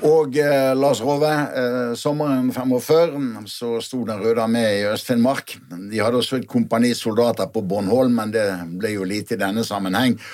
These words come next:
Så Norge ble det eneste landet russerne trekker seg frivillig ut fra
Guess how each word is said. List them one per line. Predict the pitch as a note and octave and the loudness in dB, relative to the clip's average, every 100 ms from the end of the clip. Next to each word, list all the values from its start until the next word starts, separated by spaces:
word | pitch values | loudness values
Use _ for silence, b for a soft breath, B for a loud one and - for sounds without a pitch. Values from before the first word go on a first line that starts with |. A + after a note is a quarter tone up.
| B B | B B
Så | - B2+ | 0 4
Norge | C3+ G3+ G3 | 4 2 0
ble | G3+ | 0
det | G3+ C#3 C3+ | 2 2 2
eneste | C3 E3+ F#3+ - | 2 0 -4 -2
landet | C#3 D#3+ F3 C#3+ A#2 | 0 2 0 0 0
russerne | A#2 C3+ C3+ A2+ - | -2 -2 -4 -4 -6
trekker | G#2+ G#2 G2+ | -8 -10 -10
seg | G2 F#2+ | -10 -10
frivillig | - B2 B2 C#3+ C3+ A#2+ G#2+ - - | -6 0 0 0 0 -2 -2 -6 -8
ut | E3 C3+ - | -2 -2 -2
fra | - - G#2 F2+ F2 | -8 -10 -8 -8 -10